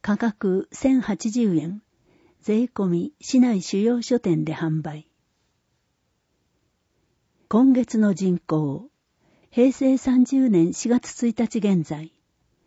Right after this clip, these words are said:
人口、四十一万八千百三十四人。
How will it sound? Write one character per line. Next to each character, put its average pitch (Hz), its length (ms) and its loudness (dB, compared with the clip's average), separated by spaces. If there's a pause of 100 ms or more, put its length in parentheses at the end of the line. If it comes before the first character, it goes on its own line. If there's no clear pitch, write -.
(480)
人 233 260 2
口、 180 520 -2 (560)
四 269 280 6
十 175 320 2
一 170 240 -2
万 185 400 2
八 214 160 -2
千 269 320 2
百 208 260 -4
三 262 260 4
十 170 300 -2
四 180 160 0
人。 165 300 0